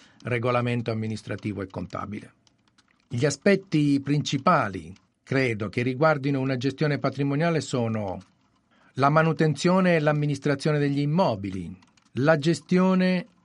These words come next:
economico-finanziaria, la fiscalità,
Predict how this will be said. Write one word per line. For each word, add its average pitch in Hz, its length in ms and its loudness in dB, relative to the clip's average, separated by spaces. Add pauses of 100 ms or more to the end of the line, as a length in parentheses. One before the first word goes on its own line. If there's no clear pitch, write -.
(320)
economico-finanziaria, 156 1600 0 (560)
la 139 240 2
fiscalità, 151 960 0